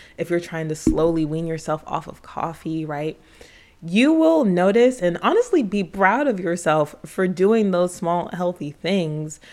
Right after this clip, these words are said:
to the point where it's, again, habitual, and you'll want to naturally build on that, guys. If you think about, like, the flip side of it and those negative habits that you've built, you kind of slowly built them up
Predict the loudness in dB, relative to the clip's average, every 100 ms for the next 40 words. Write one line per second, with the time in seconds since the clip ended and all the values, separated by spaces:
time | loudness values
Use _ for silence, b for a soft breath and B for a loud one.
0 | -2 2 2 2 -2 0 2 2 0 -2
1 | -6 -6 -4 0 0 -2 -8 -6 -4 0
2 | 0 0 -4 -6 -6 -8 -4 -2 -2 -2
3 | -6 -8 -8 -8 -8 -8 -10 -6 -4 -4
4 | -6 -14 -20 _ -2 0 2 0 -4 _
5 | -8 -6 -6 -10 -12 -14 -16 -20 -18 -18
6 | -20 B B B B -4 2 2 2 0
7 | 0 2 2 2 2 2 2 -2 -4 -2
8 | -4 -4 -6 -6 -6 -6 -8 -6 -4 -2
9 | -2 -4 -10 -8 -6 -4 -4 -6 -8 -8
10 | -8 -10 -8 -10 -8 -8 -8 -10 -4 0
11 | 2 0 -4 -12 b b b _ -6 -2
12 | -2 -4 -2 0 2 2 0 -8 -16 -18
13 | -4 2 6 6 4 2 0 0 -2 -2
14 | -4 -4